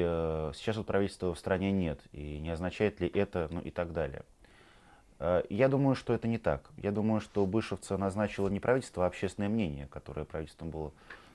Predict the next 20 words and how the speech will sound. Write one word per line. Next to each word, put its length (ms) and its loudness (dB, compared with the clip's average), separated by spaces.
тонко 300 -2
уловлено. 520 2
Вот 180 -4
сейчас, 360 2
вот 220 2
это 280 2
правительство 440 -2
создать 320 -2
не 100 -2
может. 320 -4
Это 220 -4
настроение 440 0
людей, 240 -2
которым 360 -8
что-то 260 -10
нужно 240 -4
или 140 -6
чего-то 340 -8
не 160 -2
нужно. 300 -8